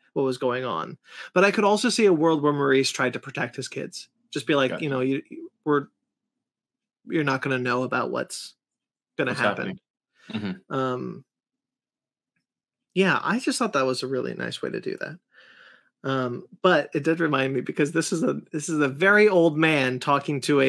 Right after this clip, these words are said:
Speaker 1: a slightly younger man, um, of who, who is the father figure.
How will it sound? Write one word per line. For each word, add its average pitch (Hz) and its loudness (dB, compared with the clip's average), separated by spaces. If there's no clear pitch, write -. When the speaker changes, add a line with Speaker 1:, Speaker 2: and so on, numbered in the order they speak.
Speaker 1:
a 143 0
slightly 185 0
younger 147 2
man, 127 -2
um, 131 0
of 139 -2
who, 147 4
who 143 4
is 131 4
the 131 0
father 165 0
figure. - -6